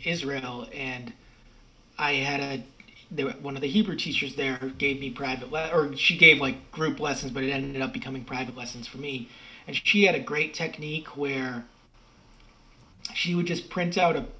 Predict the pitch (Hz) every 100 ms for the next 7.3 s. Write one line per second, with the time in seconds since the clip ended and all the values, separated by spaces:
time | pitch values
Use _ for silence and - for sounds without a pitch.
0 | - - 180 180 - 220 214 220 220 -
1 | - - - 147 139 - 143 147 160 165
2 | 165 151 135 131 135 143 147 135 135 139
3 | - 147 135 131 - - - - - 156
4 | 156 - 170 165 170 175 175 170 - 175
5 | 165 - 165 151 - - 143 135 131 -
6 | 135 135 131 - - - 131 120 117 123
7 | 120 131